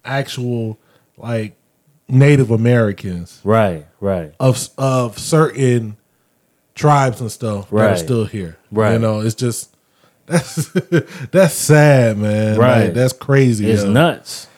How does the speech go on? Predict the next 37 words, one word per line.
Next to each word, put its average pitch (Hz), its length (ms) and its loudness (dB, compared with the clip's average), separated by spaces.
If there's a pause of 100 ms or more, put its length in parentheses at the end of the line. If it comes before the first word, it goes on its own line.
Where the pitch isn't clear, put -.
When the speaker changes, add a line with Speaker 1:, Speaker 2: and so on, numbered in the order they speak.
(200)
Speaker 1:
But, 117 160 -2
um, 117 480 -6
yeah, 196 240 -2
man, 165 280 4
there's 175 200 2
actual 156 800 4 (420)
tribes, 139 520 2
there's 127 140 0
actual, 131 720 0
you 151 140 2
know, 123 300 2
like 123 340 -4
you 127 60 -8
said, 127 340 0
the 113 100 -8
Seminoles 135 640 0 (480)
work 147 380 2 (500)
with 147 320 2
the 135 100 -10
tribes 135 880 0
Speaker 2:
Yeah. 110 80 -4
Speaker 1:
and 98 160 -10 (280)
this, 135 200 2
that, 131 220 0
and 120 80 -8
the 110 60 -8
Speaker 2:
The - 40 -20
Speaker 1:
third. 131 400 2
Speaker 2:
Chiefs 139 440 0
have 127 260 0
a 123 80 2
blessing. 120 680 -2
They 110 120 0
do 101 180 -2
the 95 140 -4
same. 120 640 -2 (640)
Uh, 92 540 0